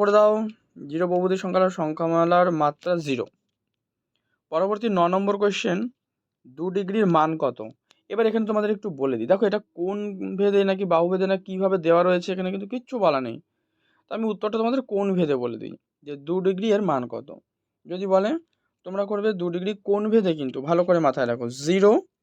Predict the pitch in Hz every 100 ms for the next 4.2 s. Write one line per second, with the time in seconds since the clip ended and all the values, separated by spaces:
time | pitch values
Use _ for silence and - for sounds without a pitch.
0 | _ _ _ _ 175 180 143 214 - _
1 | _ _ _ _ _ _ _ _ _ _
2 | _ _ 117 131 165 190 208 269 _ _
3 | _ - 170 202 311 _ _ _ - 139
4 | 135 123